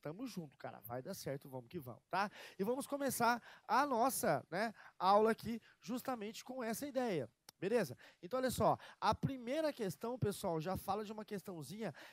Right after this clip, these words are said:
relacionada ao Excel. Dá uma olhadinha nessa questão da fapems, cara. É normalmente o candidato entra em desespero, né? É onde normalmente o candidato não vai bem, é onde normalmente o candidato boia, tá?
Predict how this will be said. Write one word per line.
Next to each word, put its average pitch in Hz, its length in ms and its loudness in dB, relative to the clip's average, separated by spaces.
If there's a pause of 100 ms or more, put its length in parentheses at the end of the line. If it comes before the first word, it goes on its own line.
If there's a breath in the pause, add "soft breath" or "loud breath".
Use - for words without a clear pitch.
relacionada 202 500 -2
ao 208 60 -2
Excel. 196 440 0 (280 loud breath)
Dá 233 160 4
uma 302 140 -2
olhadinha 220 500 0
nessa 226 340 -6
questão 202 380 -8
da 226 100 -2
fapems, 190 720 2
cara. 131 340 -4 (240 loud breath)
É 180 140 0
normalmente 214 640 -2
o - 20 -6
candidato 175 640 -4
entra 202 340 -8
em 175 60 -14
desespero, 156 720 -2 (320)
né? 196 240 -2 (260 loud breath)
É 156 80 -4
onde 208 240 0
normalmente 214 540 2
o 196 60 -6
candidato 175 520 -2
não 175 320 -4
vai 220 220 2
bem, 160 320 0 (260 loud breath)
é 151 80 -2
onde 185 240 -4
normalmente 196 600 0
o - 20 -8
candidato 180 500 -4
boia, 156 480 4
tá? 190 300 2